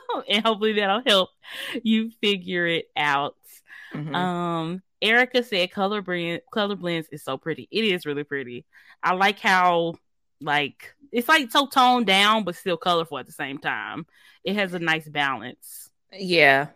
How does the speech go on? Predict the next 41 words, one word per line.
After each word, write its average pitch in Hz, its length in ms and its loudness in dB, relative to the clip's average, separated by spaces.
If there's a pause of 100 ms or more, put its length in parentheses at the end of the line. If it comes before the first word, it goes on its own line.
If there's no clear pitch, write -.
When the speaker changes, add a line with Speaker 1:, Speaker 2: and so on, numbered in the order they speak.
(220)
Speaker 2:
Yeah, 147 260 -2
it's - 240 0
perfect 147 480 -2
if 156 180 -4
you 175 80 -8
just 175 240 -4
Speaker 1:
Mm-hmm. 165 160 -2
Speaker 2:
need 147 160 -2
just 151 220 -4
a 147 40 0
little 143 220 0
touch, 147 560 2
but 156 200 4
you 175 120 -2
want 160 200 0
Speaker 1:
Mm-hmm. - 40 0
Speaker 2:
your 165 140 2
weeks 160 360 -6
to 156 80 -4
be 151 220 -4
pretty 147 380 -4
plain 147 500 -4
so 147 140 -6
you 135 120 -8
can 143 140 -10
decorate. 139 640 -4
Speaker 1:
Mm-hmm. 180 480 -2
Speaker 2:
That's 202 180 -2
the 139 100 -6
one 135 160 -6
to 131 60 -6
go. 113 320 -4 (320)
Speaker 1:
Yep, 226 240 0
yep, 190 280 -6
exactly. 160 480 -6 (280)
Joy 269 260 2
says 247 340 2
she's 277 220 -2
not 247 200 2
buying 240 340 2
anything, 226 920 0